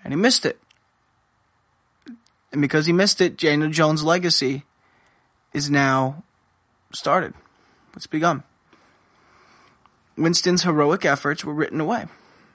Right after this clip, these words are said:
But it's not about the Bucs. It's about how did this quarterback play on the Giants.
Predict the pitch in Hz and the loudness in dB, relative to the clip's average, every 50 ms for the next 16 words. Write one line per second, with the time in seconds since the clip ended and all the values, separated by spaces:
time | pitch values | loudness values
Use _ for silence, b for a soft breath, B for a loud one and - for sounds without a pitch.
0 | b b _ _ _ _ _ _ - - - 196 185 170 - - - - - _ | b b _ _ _ _ _ _ -20 -4 2 2 2 2 2 -2 -8 -20 -20 _
1 | - - 190 - - 190 202 190 196 190 170 170 160 156 - - 127 120 123 104 | -2 -2 0 0 0 2 4 4 4 4 4 2 2 2 0 -4 -6 -4 -4 -4
2 | 92 - - - - _ _ _ b b b b b b b b b b b b | -4 -6 -10 -14 -14 _ _ _ b b b b b b b b b b b b
3 | _ _ _ - 165 - 165 170 185 175 170 - - - - - - 190 185 202 | _ _ _ -8 -6 -4 0 4 4 4 4 4 0 -4 -4 0 2 2 4 2
4 | 208 180 196 190 160 160 170 - - - 160 160 156 143 147 135 135 131 - - | 2 2 0 0 0 0 -2 -2 -2 -2 -2 -2 0 2 2 0 0 -2 -4 -4
5 | 143 107 78 - - _ _ _ _ _ _ _ _ _ _ _ _ _ - 143 | -4 -4 -4 -6 -10 _ _ _ _ _ _ _ _ _ _ _ _ _ -6 -4
6 | 139 139 139 135 120 71 82 135 131 139 120 92 - - - - - | -2 0 0 0 -2 -4 -6 -6 -4 -4 -4 -4 -4 -8 -14 -16 -16